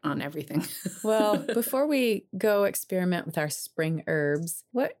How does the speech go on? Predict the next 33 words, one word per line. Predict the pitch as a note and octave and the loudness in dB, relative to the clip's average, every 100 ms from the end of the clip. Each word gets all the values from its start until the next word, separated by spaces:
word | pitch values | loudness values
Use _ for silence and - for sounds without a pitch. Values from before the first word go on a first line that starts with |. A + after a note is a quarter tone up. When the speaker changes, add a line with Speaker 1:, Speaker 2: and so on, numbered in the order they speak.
| - | -2
Speaker 2:
can | C#4 | 0
our | B3+ A#3+ | 2 2
listeners | A3+ A#3 A#3+ A3+ A3 - | 0 -2 -2 0 -2 -2
expect | G3+ - - G#3 G3+ - - | -6 -6 -4 -4 -2 -6 -4
next | G#3 - - - | -4 -4 -8 -2
week? | - - - - - _ - - _ _ - | -2 -2 -10 -20 -20 _ -20 -20 _ _ 2
Speaker 1:
Next | A#3 C#4 - | 2 2 2
week, | G3+ F#3+ - | 2 2 0
we | F#3+ F#3 | 0 0
are | F3+ | 2
going | E3+ E3+ | 0 0
to | - | 0
be | D#3+ - | -2 -2
honoring | D3 D3+ D3+ E3 F3+ | -2 -2 0 0 0
Passover. | F3 - G#3+ - D#3+ D3 D3 C#3+ C#3+ - | -2 -2 0 0 0 -2 -2 -2 -2 -2
I'm | A#3 | 2
excited. | D4 - D3 G3 D3 C#3+ - _ _ - - _ | 2 2 0 0 0 -4 -10 _ _ -20 -20 _
I | - E3+ | -2 2
have | C#4 D#4 - | 2 0 -2
really | F#3+ G3 G#3 | 2 4 2
fond | G3 F3+ | 2 2
memories | E3 F#3 E3+ D3+ | 2 2 0 -2
of | D#3 | -4
Passover. | D3 C#3+ D3+ D3+ D3 D3 D3 | -6 -4 -4 -4 -4 -6 -6
I | F3+ | -8
had | E3 E3+ | -4 -4
a, | D#3+ D3 | -4 -4
my | F3 E3+ | -4 -2
best | E3+ F#3+ | -2 -2
friend | G3+ F#3+ | -2 0
in | E3 D#3 D#3 - _ _ - | 2 0 0 -10 _ _ -6
elementary | F3 E3+ F#3+ - | -2 2 0 -2
school | - D#3+ D3+ D3+ D#3 | -6 -4 -4 -6 -10